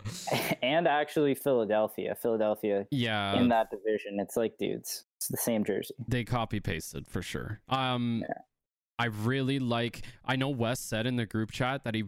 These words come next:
Speaker 2: he didn't like the old Washington logo. I don't know why. The Screaming Eagle is super sick, in my
Speaker 1: Mm-hmm.
Speaker 2: opinion. Um, it
Speaker 1: Mm-hmm.
Speaker 2: reminds me of, uh, funny you say that the Rangers, um,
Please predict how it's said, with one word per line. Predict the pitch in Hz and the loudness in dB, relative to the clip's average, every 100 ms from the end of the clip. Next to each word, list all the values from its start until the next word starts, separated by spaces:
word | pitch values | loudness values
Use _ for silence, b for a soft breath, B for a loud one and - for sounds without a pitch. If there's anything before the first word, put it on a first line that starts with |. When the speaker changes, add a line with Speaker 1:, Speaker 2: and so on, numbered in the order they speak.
| 95 | -6
Speaker 2:
he | - 113 | -4 0
didn't | 120 120 | 0 0
like | 107 107 | -2 -2
the | - 104 | 0 0
old | 101 98 | 0 0
Washington | 85 - 117 110 120 | -2 -2 -4 -2 -2
logo. | 123 135 160 - | 0 0 -2 -2
I | 101 | -2
don't | 113 113 | 0 -2
know | |
why. | 110 90 85 92 123 | -2 -2 -2 0 0
The | 120 | -2
Screaming | - 117 120 110 | -2 -2 0 0
Eagle | 98 107 123 | -2 0 0
is | 107 - | -2 -4
super | - - 113 110 113 | -10 -4 -4 -2 -4
sick, | 95 - 95 - | -6 -4 -4 -2
in | 113 | 0
my | 120 120 | 0 0
Speaker 1:
Mm-hmm. | |
Speaker 2:
opinion. | - 127 143 170 185 b b b - | 0 0 0 -2 -6 b b b -4
Um, | 120 113 110 101 | 0 2 2 2
it | |
Speaker 1:
Mm-hmm. | 101 | 2
Speaker 2:
reminds | 139 127 120 139 - | 0 0 -2 -2 -2
me | 185 | -2
of, | 185 147 | 0 0
uh, | 143 127 113 B B 110 - | 0 0 -2 B B -10 -4
funny | 143 143 | -2 0
you | 139 127 | 2 2
say | 127 - 127 | 0 0 0
that | 120 117 | 0 -2
the | 113 | -2
Rangers, | 101 104 110 117 101 - - _ | 0 0 0 -2 -4 -10 -16 _
um, | 107 104 98 92 95 92 | -2 0 0 0 0 -2